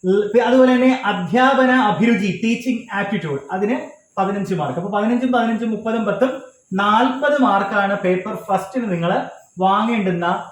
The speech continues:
മാർക്ക്. എന്തിനാ ഇത് പറയുന്നത് പറഞ്ഞാൽ സിലബസ് ഡീറ്റെയിൽ ആയിട്ട് അവൈലബിൾ ആണ് സൈറ്റിൽ. അപ്പൊ ആ സിലബസ് എടുത്ത് സിലബസ് വൈസ് കൃത്യമായിട്ട് പഠിക്കുന്നതിനാണ്.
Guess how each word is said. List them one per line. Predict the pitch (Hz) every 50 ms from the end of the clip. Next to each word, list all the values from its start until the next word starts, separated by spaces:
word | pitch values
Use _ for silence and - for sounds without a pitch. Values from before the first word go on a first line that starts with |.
| -
മാർക്ക്. | 175 165 175 175 - - - 139 123 - - - _ _ _ _ - 180
എന്തിനാ | 202 226 247 277 294
ഇത് | 285 262 262 247
പറയുന്നത് | 240 214 202 220 240 240 233
പറഞ്ഞാൽ | 202 185 185 220 247 247
സിലബസ് | - - - - 208 214 214 233 254 262 285 302 277 294 302 254 254
ഡീറ്റെയിൽ | 214 185 202 214 - - 262 254 233 220
ആയിട്ട് | 208 208 202 202 - - 220 233 240 240 - -
അവൈലബിൾ | 185 202 208 220 233 226 220 202
ആണ് | 185 170 165 160 -
സൈറ്റിൽ. | 170 160 160 160 156 139 127 117 - - - _ _ _ _ _ _
അപ്പൊ | 175 175 226
ആ | 233 226 -
സിലബസ് | 202 202 220 240 269 254 -
എടുത്ത് | 220 190 - 240 240 -
സിലബസ് | 196 185 202 214 240 240 -
വൈസ് | 208 196 185 - -
കൃത്യമായിട്ട് | - 196 185 180 - 254 254 240 233 220 190 -
പഠിക്കുന്നതിനാണ്. | 185 190 175 180 180 196 180 180 170 160 143 127 -